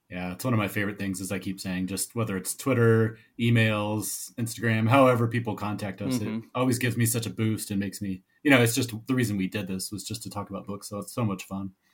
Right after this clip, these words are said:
Speaker 2: Yeah, share that enthusiasm, hear other people's enthusiasm and recommendations.
Speaker 1: Mm-hmm.
Speaker 2: Hopefully make people feel, uh, welcome to share that enthusiasm,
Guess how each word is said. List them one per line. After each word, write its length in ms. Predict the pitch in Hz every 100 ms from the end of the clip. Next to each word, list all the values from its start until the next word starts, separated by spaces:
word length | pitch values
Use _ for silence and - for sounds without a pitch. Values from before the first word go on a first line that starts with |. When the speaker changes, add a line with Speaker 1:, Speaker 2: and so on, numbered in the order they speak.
| _
Speaker 2:
Yeah, 220 | 113 104 98 _
share 280 | - 147 139
that 160 | 135
enthusiasm, 680 | 135 127 131 123 123 117 117
hear 300 | 113 131 127
other 220 | 123 123
people's 380 | 127 127 123 120
enthusiasm 720 | 117 117 120 120 113 113 120
and 100 | 110
recommendations. 960 | 107 113 113 110 110 110 110 113 110 - _ _ -
Speaker 1:
Mm-hmm. 160 | 101 98
Speaker 2:
Hopefully 360 | 135 160 175 131
make 180 | 117
people 240 | 113 135 110
feel, 480 | - 113 107 101 - - _ -
uh, 160 | 107 -
welcome 360 | 110 113 120 107
to 100 | 113
share 340 | - 107 110
that 180 | 101 -
enthusiasm, 840 | 101 104 104 107 98 98 98 98